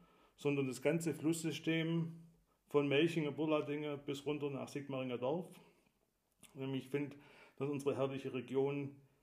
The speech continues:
äh, hier gänzlich unterrepräsentiert ist. Wir liegen da irgendwo zwischen dem Biosphäregebiet, äh, Schwäbische Alb, also Melchinger und Reutlinge, und auf der anderen Seite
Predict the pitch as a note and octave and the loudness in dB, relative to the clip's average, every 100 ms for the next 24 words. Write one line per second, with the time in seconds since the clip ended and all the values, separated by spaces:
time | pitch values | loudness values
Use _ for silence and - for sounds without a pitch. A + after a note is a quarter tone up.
0 | _ _ - C3 A#2+ D3+ C#3+ C3 D#3 C3+ | _ _ -8 -4 2 4 4 4 0 0
1 | C#3+ C#3+ F3 G3 B2 A#2+ B2 C3+ - A#2+ | -2 2 4 4 2 0 -2 -2 -2 -4
2 | C#3 C3 C3 C#3 C3+ E3+ E3+ - - - | -4 0 0 2 2 0 0 -8 -12 -20
3 | _ _ _ _ _ _ _ _ C#3 C3+ | _ _ _ _ _ _ _ _ -2 2
4 | D3+ D3+ C#3+ C#3 C#3+ D3+ D#3+ C#3+ D3 D3 | 4 4 4 2 2 0 2 2 2 2
5 | D#3 C#3+ C3+ C#3+ C#3+ - D3 D#3 D#3 C#3+ | 0 0 0 0 -2 4 6 6 2 -2
6 | C3+ C#3 C#3 D3 C3+ - C3+ C3 A#2+ C3 | -2 -4 -4 -2 -2 2 2 0 -2 0
7 | G#2+ C#3+ G3+ - C#3+ C3+ C3+ C3 C3 - | 4 4 4 -2 -4 -2 0 0 -2 -8
8 | - _ - B2 D3 C#3+ D3 C#3+ C#3 C#3+ | -20 _ 0 4 4 2 -2 0 -2 -4
9 | C3+ C3 A#2+ - B2+ D3+ E3+ E3+ F3 E3 | -6 -6 -4 2 4 4 2 2 -2 -6
10 | - - - - _ - D3 D3 C#3+ C3+ | -12 -20 -20 -20 _ -2 2 2 2 -2
11 | D3 D3 C#3 C3+ C#3 C#3 C3+ D3 | 2 2 4 2 2 2 2 0